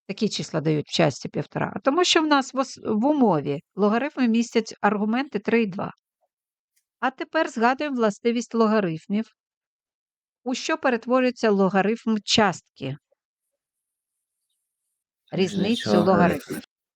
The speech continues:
Speaker 1: Це буде логарифм за основою сім числа три мінус логарифм за основою сім числа два. А оскільки ці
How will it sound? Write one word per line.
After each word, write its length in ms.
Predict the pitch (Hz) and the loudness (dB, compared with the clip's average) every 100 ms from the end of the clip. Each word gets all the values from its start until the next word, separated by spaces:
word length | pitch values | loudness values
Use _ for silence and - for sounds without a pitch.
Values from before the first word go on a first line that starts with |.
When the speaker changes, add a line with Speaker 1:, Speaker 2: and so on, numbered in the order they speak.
| _ | _
Speaker 1:
Це 60 | 196 | -6
буде 220 | 202 202 | -2 0
логарифм 400 | 208 214 233 214 | 0 0 0 0
за 140 | 190 | 0
основою 400 | 196 - 202 185 | -2 0 0 2
сім 520 | 202 - 220 190 143 151 _ - | 0 0 2 4 2 -4 _ -12
числа 400 | - 151 151 143 | -10 -4 0 0
три 540 | - 156 165 196 294 - _ _ _ - | -2 0 2 2 0 -6 _ _ _ -6
мінус 600 | 190 220 208 147 147 - | 0 2 2 0 -6 -2
логарифм 500 | 180 196 202 185 156 | 2 2 2 0 -2
за 140 | 156 | -2
основою 560 | 160 - 170 156 147 143 | -2 0 0 2 2 0
сім 500 | - - 175 202 277 | -2 -6 0 2 0
числа 440 | - 180 - - | 0 -2 2 2
два. 460 | 254 196 160 147 139 - _ _ _ _ _ _ _ _ _ _ _ - | 2 -2 2 2 0 -8 _ _ _ _ _ _ _ _ _ _ _ -2
А 160 | 220 | 0
оскільки 460 | 262 - 302 277 247 | 0 -4 -8 -4 -6
ці 440 | - - 254 208 | -6 0 2 2